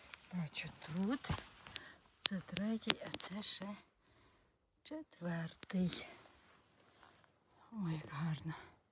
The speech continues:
Люблю такі сімейки. Коли вони ростуть разом, разом веселіше. Так, збираємо.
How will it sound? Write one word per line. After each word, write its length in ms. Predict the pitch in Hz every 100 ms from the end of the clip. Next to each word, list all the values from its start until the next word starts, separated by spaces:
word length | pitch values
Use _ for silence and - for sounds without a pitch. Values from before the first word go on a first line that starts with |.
| _ - - - - - 175
Люблю 240 | 175 170
такі 340 | - 190 -
сімейки. 840 | 175 - 180 170 165 156 - - 220 - - - - - - - - - - - - - - - - - - - - - - - - -
Коли 200 | - 180
вони 440 | 175 170 165 175 175
ростуть 440 | 175 - - 196
разом, 500 | 208 196 196 208 208 - - - - - - - -
разом 400 | 202 226 - 233
веселіше. 800 | 226 - - 226 233 214 - - - - - - - - - - - - - -
Так, 500 | - - - - - - - - - - - - - - - - - - - - - - - - - -
збираємо. 840 | - - 165 175 175 - - -